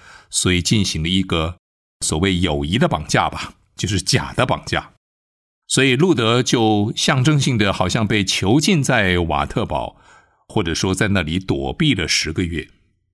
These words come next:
他把拉丁文的圣经翻译成德文，让大家真正了解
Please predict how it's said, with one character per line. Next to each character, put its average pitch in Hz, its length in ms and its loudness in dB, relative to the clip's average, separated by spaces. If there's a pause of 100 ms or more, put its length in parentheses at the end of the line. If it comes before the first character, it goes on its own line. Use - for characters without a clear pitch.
他 - 160 -8
把 65 400 -6
拉 101 160 0
丁 107 160 0
文 87 80 -2
的 85 80 0
圣 87 220 0
经 95 260 0
翻 87 240 -2
译 82 80 -2
成 78 240 -8
德 80 300 -2
文， 90 400 -4 (300)
让 78 260 -2
大 85 160 -2
家 90 140 -2
真 160 200 2
正 147 220 2
了 98 380 2
解 71 400 -4